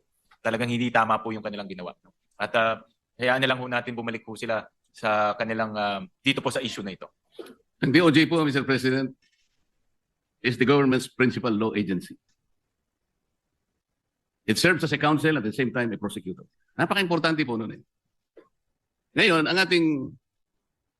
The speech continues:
Speaker 2: Prosecutor General will offer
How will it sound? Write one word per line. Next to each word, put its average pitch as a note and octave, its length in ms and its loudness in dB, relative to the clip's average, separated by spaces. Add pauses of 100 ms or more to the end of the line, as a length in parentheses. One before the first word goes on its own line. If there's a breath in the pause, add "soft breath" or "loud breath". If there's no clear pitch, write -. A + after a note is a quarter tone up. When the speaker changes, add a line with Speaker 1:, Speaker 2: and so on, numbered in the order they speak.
(420)
Speaker 2:
Prosecutor F3+ 480 2
General C3+ 640 2 (320)
will D#3+ 220 2
offer D#3 500 2